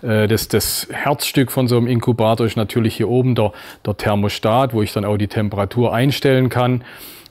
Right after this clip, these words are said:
Ähm, wichtig, umso genauer, umso, äh, ko-, äh, korrekter der Thermostat ist, umso besser ist die Inkubation, ne? Also bei einigen Reptilien spielt's wirklich eine Rolle.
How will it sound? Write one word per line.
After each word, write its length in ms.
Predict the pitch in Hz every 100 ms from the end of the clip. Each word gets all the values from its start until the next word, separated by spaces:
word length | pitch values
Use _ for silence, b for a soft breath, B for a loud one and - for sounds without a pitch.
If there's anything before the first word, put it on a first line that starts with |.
| -
Ähm, 320 | 113 107 104
wichtig, 400 | 127 - 139 120
umso 260 | 120 113
genauer, 720 | 113 110 110 123 147 131 127 -
umso, 540 | 127 110 113 110 104 B B B B
äh, 420 | - 104 104 101 101 _ _ _ -
ko-, 260 | - 113 110
äh, 220 | 110 113
korrekter 600 | - 123 127 139 - 143
der 140 | 127 120
Thermostat 640 | 127 117 117 - 113 107
ist, 200 | 123 123
umso 200 | 113 107
besser 320 | 98 117 -
ist 140 | 117 -
die 60 |
Inkubation, 720 | 117 113 113 107 - 117 120
ne? 100 | 107
Also 160 | 107 104
bei 160 | 98 92
einigen 320 | 107 123 117
Reptilien 460 | 117 107 - 117
spielt's 340 | 107 - 107 -
wirklich 260 | 117 117
eine 120 | 113 107
Rolle. 340 | 101 123 135